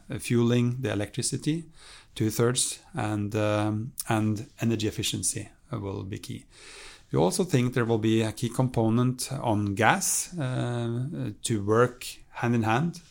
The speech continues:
with, uh, variable solar P V and, and, uh, and wind. And, uh,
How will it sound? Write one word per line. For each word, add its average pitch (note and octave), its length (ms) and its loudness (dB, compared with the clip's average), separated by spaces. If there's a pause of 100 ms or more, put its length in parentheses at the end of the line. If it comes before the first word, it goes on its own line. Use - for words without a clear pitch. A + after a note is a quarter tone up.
with, G#2+ 280 -2
uh, G#2 260 -2
variable A#2 580 0 (180)
solar G#2 340 0
P G#2 180 -4
V B2 240 0
and, G#2+ 340 -2
and, G2 480 -4
uh, F#2+ 180 -4 (440)
and G2 180 -2
wind. G3 320 0 (760)
And, G#2+ 440 -2
uh, G#2+ 460 0